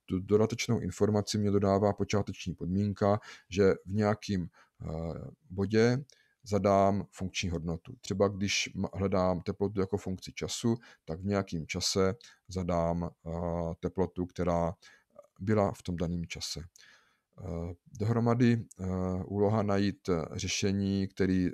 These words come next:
splňuje i tu rovnici, i tu počáteční podmínku, se nazývá počáteční úloha. Podle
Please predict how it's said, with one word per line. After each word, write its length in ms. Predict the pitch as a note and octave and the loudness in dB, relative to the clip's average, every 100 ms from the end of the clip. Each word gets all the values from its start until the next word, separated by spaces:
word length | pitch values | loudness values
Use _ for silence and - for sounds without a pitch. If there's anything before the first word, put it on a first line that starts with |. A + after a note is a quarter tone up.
| - | -4
splňuje 720 | - - F#2 G2 F#2+ F2 E2 _ _ - | -10 -4 -2 2 2 2 0 _ _ 2
i 180 | A2+ B2 | 4 4
tu 220 | B2 F#2 | 0 -2
rovnici, 760 | F2+ G2 G#2+ - A2+ G#2+ A2+ B2+ - _ - | -2 -2 -2 -2 0 2 2 -2 -16 _ -6
i 80 | G#2+ | -4
tu 200 | A2 G#2 | -2 -4
počáteční 580 | G2+ - G2+ G#2 - E2+ | -2 -2 -2 -2 -8 -8
podmínku, 520 | E2+ D#2+ F#2+ G#2 G#2 | -6 -4 -4 -4 -6
se 140 | - | -4
nazývá 380 | F#2+ F#2+ F#2+ F#2+ | -4 -2 0 0
počáteční 640 | F2+ F#2+ G2 - - - | -2 -2 -4 -4 -10 -12
úloha. 540 | D2+ E2 F2+ G#2 A2 A2 - - _ | -8 -2 0 0 0 -2 -6 -20 _
Podle 380 | - F2+ F#2 E2+ | -6 0 2 0